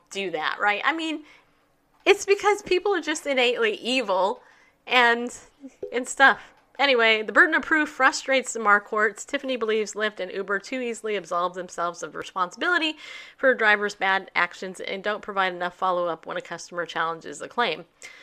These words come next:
"I know there are a lot of drivers out there who don't do this," she said, "but some obviously do.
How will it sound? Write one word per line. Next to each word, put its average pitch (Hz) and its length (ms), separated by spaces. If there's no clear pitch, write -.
"I 220 140
know 240 220
there 220 120
are 208 40
a 202 60
lot 254 220
of 240 60
drivers 233 380
out 214 180
there 208 140
who 196 160
don't 240 320
do 214 180
this," 190 240
she 202 160
said, 180 320
"but - 160
some 214 320
obviously 190 520
do. 165 360